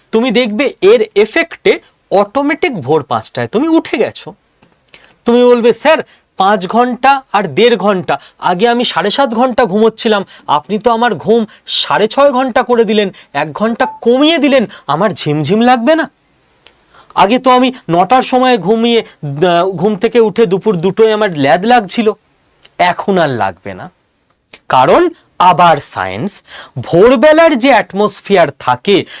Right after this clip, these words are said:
তুমি যদি সাড়ে ছয় ঘন্টা মতো ঘুমিয়ে ভোরবেলা উঠতে পারো, সারাদিন তোমার ফিট লাগবে। হ্যাঁ, সাড়ে ছয় ঘন্টার কম আবার করো না, সেটা উচিত না।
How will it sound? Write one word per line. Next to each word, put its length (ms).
তুমি 200
যদি 200
সাড়ে 340
ছয় 280
ঘন্টা 380
মতো 240
ঘুমিয়ে 540
ভোরবেলা 680
উঠতে 380
পারো, 380
সারাদিন 600
তোমার 240
ফিট 240
লাগবে। 340
হ্যাঁ, 140
সাড়ে 260
ছয় 200
ঘন্টার 320
কম 240
আবার 200
করো 240
না, 120
সেটা 260
উচিত 340
না। 160